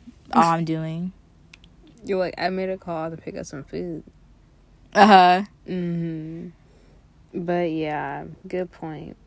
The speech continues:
Speaker 2: So, that's all I have to say about gaming.
Speaker 1: Yeah.
Speaker 2: Gaming's fun,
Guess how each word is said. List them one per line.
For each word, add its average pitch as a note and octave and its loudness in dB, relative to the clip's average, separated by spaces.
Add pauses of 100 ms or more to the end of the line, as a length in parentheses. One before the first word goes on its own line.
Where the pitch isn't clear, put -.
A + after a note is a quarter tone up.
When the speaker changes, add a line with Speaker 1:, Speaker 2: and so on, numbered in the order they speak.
(380)
Speaker 2:
So, F3 -6
that's F#3 -4
all F#3+ -8
I F#3 -4
have F3 -6
to F3 -10
say E3+ -10
about E3 -10
gaming. D#3+ -12
Speaker 1:
Yeah. D#3+ -8 (680)
Speaker 2:
Gaming's G3 0
fun, F#3 -2